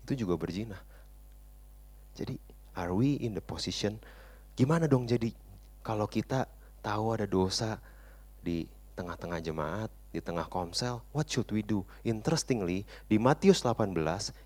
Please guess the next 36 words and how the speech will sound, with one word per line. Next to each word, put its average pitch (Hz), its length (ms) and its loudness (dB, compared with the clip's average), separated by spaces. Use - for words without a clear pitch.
Yesus 196 720 12
menyampaikan 104 720 -2
how. 113 320 -2
Apa 127 160 6
yang 131 160 6
harus 117 80 4
kita - 160 4
lakukan 104 400 8
sebagai 95 240 4
gereja? 87 400 2
Yesus 160 320 2
menyampaikan 82 480 2
secara 131 640 6
eksplisit. - 560 -2
I 113 80 6
think 185 240 4
Yesus 147 260 10
jarang 117 380 12
praktikal. 120 400 0
Menurut 120 240 4
saya 170 180 10
Yesus 165 300 6
sa-, - 160 2
very, 113 180 10
very 117 220 10
practical 113 400 6
dalam 101 160 8
menyembuhkan, 92 640 2
tapi 110 160 6
when 131 160 10
it 107 80 8
comes 104 240 4
to - 80 2
teaching, 123 560 4
dia 131 160 10
biasanya 107 480 8